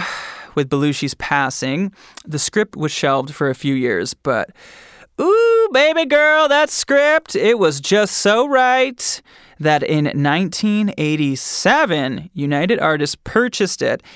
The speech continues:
and offered it to one of the hottest stand-up comedians in the game, Sam Kinison. So the next year, they actually began production on the film. But there were issues with Kinison 'cause he was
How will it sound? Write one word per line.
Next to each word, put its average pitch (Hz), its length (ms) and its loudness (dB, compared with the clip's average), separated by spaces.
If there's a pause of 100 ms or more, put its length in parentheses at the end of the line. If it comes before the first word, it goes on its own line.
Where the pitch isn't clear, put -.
(160)
and 151 140 -2
offered 175 280 0
it 196 180 0
to 165 240 -2
one 143 160 0
of 139 80 -4
the 143 60 -6
hottest 196 500 0
stand-up 220 340 0
comedians 196 560 0
in 170 160 2
the 220 60 2
game, 185 600 2 (480)
Sam 139 580 -2
Kinison. 135 1120 -2 (800)
So - 160 -2
the 139 80 2
next 180 340 0
year, 196 160 4
they 160 140 2
actually 240 400 0
began 160 680 0
production 135 680 -2
on 135 280 -2
the 131 80 -4
film. 80 500 -8 (400)
But 160 300 2
there 180 140 4
were 175 180 4
issues 185 600 2
with 143 200 -2
Kinison 135 800 -2
'cause 131 140 -8
he 139 100 -6
was 120 280 -8